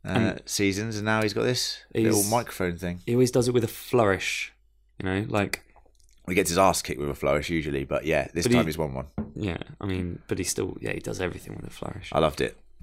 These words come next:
Speaker 2: Yeah.
Speaker 1: Steve's my favourite.
Speaker 2: Steve is, Steve is really cool.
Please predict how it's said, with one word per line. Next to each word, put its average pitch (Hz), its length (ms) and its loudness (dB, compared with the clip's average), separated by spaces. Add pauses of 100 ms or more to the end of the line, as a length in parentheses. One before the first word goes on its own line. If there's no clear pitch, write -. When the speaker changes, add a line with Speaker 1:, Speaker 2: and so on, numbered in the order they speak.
Speaker 2:
Yeah. 87 160 -4 (160)
Speaker 1:
Steve's 90 320 2
my 80 80 -6
favourite. 71 460 0 (260)
Speaker 2:
Steve 107 280 4
is, 90 200 -2 (320)
Steve 92 400 -2
is 82 160 -10 (640)
really - 500 -12
cool. - 280 -12